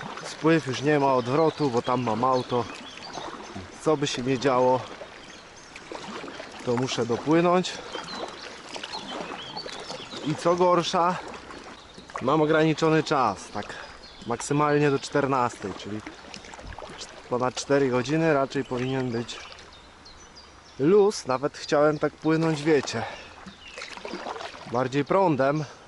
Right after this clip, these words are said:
ale właśnie za tym młynem Grabia tak nurt się zmniejsza i płynie bardziej leniwie. W ogóle muszę przyznać, że tu jest dość głęboko, jak na ten moment.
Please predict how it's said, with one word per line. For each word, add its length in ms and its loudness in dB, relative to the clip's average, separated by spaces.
ale 560 4
właśnie 320 0
za 140 2
tym 160 -2
młynem 520 4
Grabia 720 2
tak 300 -4
nurt 260 2
się 140 -6
zmniejsza 540 2
i 40 0
płynie 300 0
bardziej 320 2
leniwie. 460 2
W 40 -2
ogóle 240 6
muszę 200 0
przyznać, 340 0
że 80 -12
tu 120 0
jest 120 2
dość 140 -4
głęboko, 520 -2
jak 140 -14
na 140 -4
ten 160 -4
moment. 440 -4